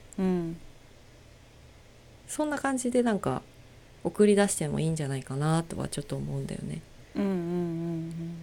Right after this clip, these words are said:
Speaker 1: うん。
Speaker 2: うん。さっきの、その、死後の世界っていうものがさ、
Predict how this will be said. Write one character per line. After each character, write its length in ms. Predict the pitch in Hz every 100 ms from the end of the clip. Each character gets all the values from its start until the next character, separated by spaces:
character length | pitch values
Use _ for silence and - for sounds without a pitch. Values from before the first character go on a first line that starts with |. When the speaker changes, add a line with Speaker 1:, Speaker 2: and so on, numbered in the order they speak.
| 165 -
Speaker 1:
う 40 | 156
ん。 20 |
Speaker 2:
う 40 |
ん。 260 | 143 135 156 - - - - - - - - - - - - - - - -
さ 120 | -
っ 60 | 190 - -
き 160 | - 147
の、 280 | 131 131 - - - - - - -
そ 140 | -
の、 160 | 135 131
死 180 | - 233
後 120 | 202
の 100 | 143
世 140 | -
界 240 | 151 131 131
っ 20 |
て 220 | - 135
い 60 | 139
う 40 |
も 120 | 135 135
の 120 | 127
が 120 | 139
さ、 260 | - 123